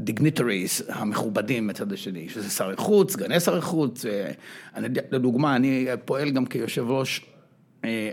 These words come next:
אגודת הידידות ישראל-רומניה. אז, אה, אז מגיעות משלחות מרומניה, ואני צריך לקבל את פניהן,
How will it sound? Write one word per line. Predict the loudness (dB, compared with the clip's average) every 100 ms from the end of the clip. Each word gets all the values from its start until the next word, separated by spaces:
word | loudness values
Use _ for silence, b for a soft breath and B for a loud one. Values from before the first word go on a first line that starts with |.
| -4
אגודת | -2 0 0 2
הידידות | 0 0 -2 -2
ישראל-רומניה. | -4 -2 0 0 0 0 -2 -6 -16 -20 -20 -20 B B B B _ -10
אז, | -6 -6 -6 -6 -4
אה, | -4 -4 -4 -6 -8 -10 -12 _
אז | -8
מגיעות | -6 -2 -2
משלחות | -2 -4 -2 0
מרומניה, | 2 4 4 4 2
ואני | -2
צריך | -6 -8
לקבל | -6 -2 -2
את | -2
פניהן, | -2 -2 -2